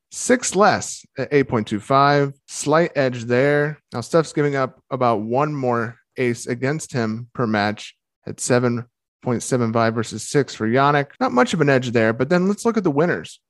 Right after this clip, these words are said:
Steph is hitting forty-three point five winners per match. Yannick is coming in at thirty-eight point five, a six-point edge there. So aces and winners wise definitely lead towards Steph.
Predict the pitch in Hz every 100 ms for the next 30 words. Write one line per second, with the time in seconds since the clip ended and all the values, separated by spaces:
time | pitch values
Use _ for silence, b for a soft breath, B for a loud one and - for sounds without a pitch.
0 | - - 190 214 202 - 165 151 139 -
1 | 208 226 - 185 175 170 147 147 135 127
2 | 147 131 - 160 143 135 127 123 123 151
3 | 147 - - 131 131 120 - 117 - 147
4 | 139 135 - _ 143 143 - 135 120 -
5 | 127 127 123 - _ 123 - - 170 -
6 | - - - 139 131 - _ 156 160 139
7 | 135 120 139 156 123 - 131 123 117 -
8 | 151 180 - 160 139 135 147 139 127 147
9 | 160 127 120 120 117 113 - - 135 139
10 | 135 135 131 135 117 - - 151 147 -